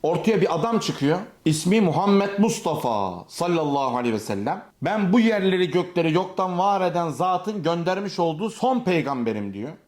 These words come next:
Ve bütün müşrikler de onun hakkında doğumundan o saatine kadar bir tane yalanına şahit olmadıklarından sebep Muhammedül Emin diyor. Böyle eman sahibi, emniyet sahibi bir zat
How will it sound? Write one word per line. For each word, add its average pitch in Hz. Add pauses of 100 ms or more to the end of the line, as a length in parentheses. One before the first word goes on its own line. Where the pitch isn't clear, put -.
Ve 208 (320)
bütün 202
müşrikler 185
de 110 (300)
onun 202
hakkında 160 (200)
doğumundan 185
o 214
saatine 190
kadar 131 (200)
bir 233
tane 180
yalanına 165
şahit 156
olmadıklarından 147
sebep 151
Muhammedül 165 (120)
Emin 143
diyor. 98 (200)
Böyle 208
eman 165
sahibi, 117
emniyet 147
sahibi 120
bir 123
zat 117